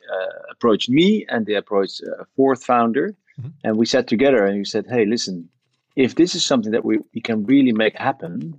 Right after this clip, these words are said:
Speaker 1: then we have a big chance also in the biggest market there is." Uh, because the grocery market is as big as all the other consumer markets together.
Speaker 2: Mm-hmm.
Speaker 1: So half of your free spending money in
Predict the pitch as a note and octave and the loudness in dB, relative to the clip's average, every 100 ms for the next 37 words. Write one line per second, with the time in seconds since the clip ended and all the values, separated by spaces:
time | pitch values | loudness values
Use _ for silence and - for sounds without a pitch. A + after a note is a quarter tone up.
0 | D3 B2 B2+ B2 A#2 G#2+ F#2 C#3+ - - | -8 -2 0 2 0 -4 -4 -4 -4 -2
1 | C3+ F#2 G2 - C3 C3 G#3 - - F2+ | 0 0 -4 -6 -4 4 4 4 0 2
2 | G#2 D#3 F#3 _ - A#2 A2+ F#2+ C#3+ D3+ | 2 -2 -6 _ -4 0 0 2 0 2
3 | A2+ - G#2+ A#2+ A2+ G2 - - G2+ D3 | -2 -2 -2 0 0 -4 -12 -4 0 0
4 | A2+ - - _ _ - C3 A#2+ B2 A2+ | 0 -8 -20 _ _ -4 -2 -2 -4 -4
5 | - F#2 A#2 C#3 - C3+ B2 B2 A#2+ C3 | -4 0 2 4 2 -2 0 -2 -2 -6
6 | C#3 - - G#2 F#2 F2+ C#3 D3 C3+ - | -10 -6 -2 -2 0 2 4 2 -4 -8
7 | - - F#3+ G#3 F3 - D#3 D#3 D3+ - | -10 2 6 6 4 2 2 0 -4 -8
8 | C#3+ A#2+ C3 B2 B2 A#2+ - - - C3 | -10 -4 -2 -2 -2 -4 -8 -6 0 2
9 | F#2 _ _ _ _ - A2 D3 A#2+ G#2 | 0 _ _ _ _ -12 -4 0 0 2
10 | C#3+ G#3 G#3 - D3 - C3+ B2 - _ | 2 2 0 -8 -14 -8 -4 -4 -6 _
11 | _ E3 E3+ D#3 - - D#3 D3+ B2+ A2+ | _ 2 2 2 -6 -2 -2 0 -2 0
12 | A2 G#2 G2 - A#2 | 0 -2 -4 -6 -8